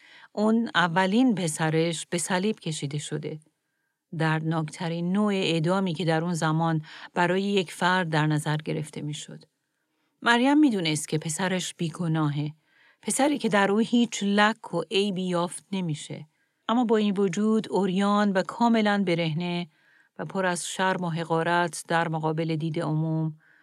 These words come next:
و به عنوان یک جنایتکار محکوم به مرگ بر صلیب آویزون شده. مرگی کاملاً ناعادلانه که نامنصفانه بر او تحمیل شده بود.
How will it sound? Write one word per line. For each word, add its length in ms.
و 100
به 100
عنوان 320
یک 340
جنایتکار 800
محکوم 500
به 120
مرگ 520
بر 160
صلیب 440
آویزون 460
شده. 440
مرگی 320
کاملاً 540
ناعادلانه 1080
که 120
نامنصفانه 1160
بر 180
او 80
تحمیل 400
شده 300
بود. 260